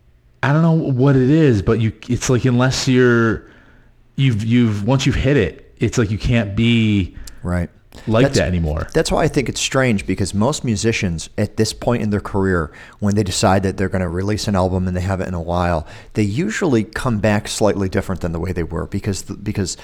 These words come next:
Speaker 2: the, uh, the industry's changed a little bit. Um, one interesting thing that showed up on my news feed was that,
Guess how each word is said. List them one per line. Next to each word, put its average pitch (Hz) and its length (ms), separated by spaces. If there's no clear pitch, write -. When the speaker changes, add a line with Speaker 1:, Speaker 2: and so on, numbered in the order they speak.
Speaker 2:
the, 98 420
uh, 85 240
the 107 220
industry's 117 400
changed 80 420
a 78 40
little 76 200
bit. 76 180
Um, 87 300
one 139 400
interesting 131 520
thing 104 240
that 104 120
showed 107 200
up 98 120
on 98 100
my 92 140
news 104 300
feed 87 280
was 87 240
that, 82 340